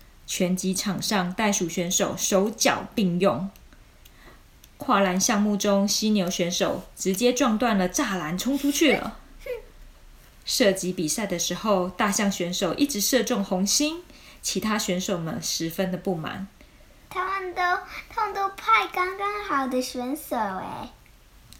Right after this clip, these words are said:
Speaker 1: 对啊，很厉害。跳水比赛的时候，河马选手用力的一跳，观众们纷纷都拿起雨伞了。<laughs>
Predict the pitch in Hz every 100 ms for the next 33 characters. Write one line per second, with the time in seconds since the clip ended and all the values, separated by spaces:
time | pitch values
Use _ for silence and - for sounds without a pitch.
0 | - - 113 151 180 180 170 170 185 180
1 | - - - - - - - - - -
2 | - - - - - - 294 226 208 -
3 | 185 185 165 - 202 180 - 175 214 190
4 | 196 226 202 202 220 220 196 190 196 208
5 | 226 254 269 220 226 311 330 254 - -
6 | - - - - 214 214 220 226 208 196
7 | 190 220 214 214 214 202 175 202 185 156
8 | 170 - 175 - 73 - -